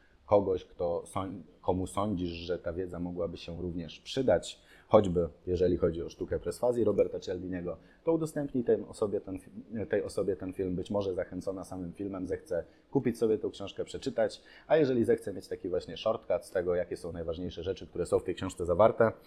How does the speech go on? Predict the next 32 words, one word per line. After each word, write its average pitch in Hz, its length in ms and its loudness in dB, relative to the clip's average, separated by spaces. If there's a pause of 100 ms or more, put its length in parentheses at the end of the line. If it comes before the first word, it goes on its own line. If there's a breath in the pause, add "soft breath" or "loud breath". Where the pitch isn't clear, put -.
(180 loud breath)
to 147 260 4 (120)
tutaj 101 300 2
właśnie 85 340 -4
na 80 140 -6
tym 82 220 -10
się 82 300 -8 (120)
dzisiaj 82 480 -2 (840)
skupimy. 113 480 2 (520 loud breath)
I 117 80 0
teraz 139 320 2 (200)
powiedzmy 151 280 6
sobie 135 180 4
w 120 60 0
ogóle 117 360 6
dwa 107 180 -4
słowa 101 260 2
o 107 80 -2
tym, 98 140 -4
kim 101 180 -4
jest, 98 320 -6
e, 92 420 0
Robert 98 320 0
Cialdini. 85 400 0
Robert 120 260 2
Cialdini 107 440 0
to 101 140 2
jest 95 240 -2
amerykański 92 960 -2 (100)
psycholog, 104 540 2
badacz 90 580 0
wpływu 98 380 2
społecznego, 92 720 0